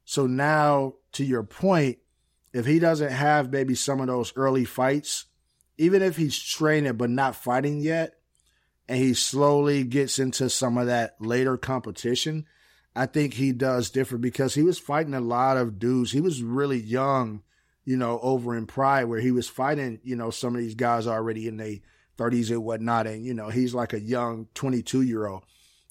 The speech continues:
I'll tell you what else that I thought was really dope. The U F C really, when they said they was buying up all the fight catalogs, when I went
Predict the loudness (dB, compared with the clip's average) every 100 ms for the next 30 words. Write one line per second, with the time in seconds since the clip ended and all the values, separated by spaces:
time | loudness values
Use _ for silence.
0 | -2 -2 2 2 4 4 6 4 2 -6
1 | -2 0 0 -2 -2 -2 0 0 0 0
2 | -2 -2 -4 -2 0 0 0 -2 -2 -2
3 | -2 0 0 0 -2 -8 _ _ _ -4
4 | 0 0 2 2 4 2 0 2 2 2
5 | 0 -2 0 0 0 -2 0 0 -4 -4
6 | 0 2 2 0 -2 -10 _ _ _ _
7 | _ _ -4 2 4 4 2 0